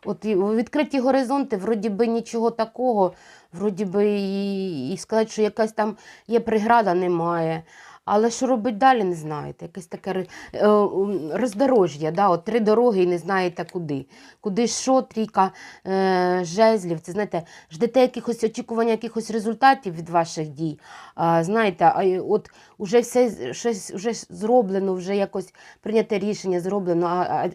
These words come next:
а що далі? А що далі? Оце непонятка, а що далі? Оце у вас таке буде состояння в неділю.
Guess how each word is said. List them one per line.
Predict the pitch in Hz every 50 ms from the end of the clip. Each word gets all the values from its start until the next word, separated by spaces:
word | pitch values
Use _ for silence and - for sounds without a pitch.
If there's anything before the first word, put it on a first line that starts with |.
| _
а | - 180
що | - - 269
далі? | 226 196 196 175 156 147 147 139 - - - _
А | - 185
що | - - 233
далі? | 220 185 180 165 156 156 160
Оце | 165 170 170 196
непонятка, | 214 214 220 - 220 233 240 233 233 - 208 202
а | 190
що | - - 214
далі? | 202 170 165 156 147 147 147 151 - _ _ _ _ _ _ _ _ _ _ _ _ _
Оце | - 170 160 - 220 214
у | 190
вас | 190 190 -
таке | - 175 170 190 175
буде | 165 170 170 165
состояння | - 165 160 - - 170 151 147 147 147 147 143
в |
неділю. | 147 151 - - 104 - - 139 -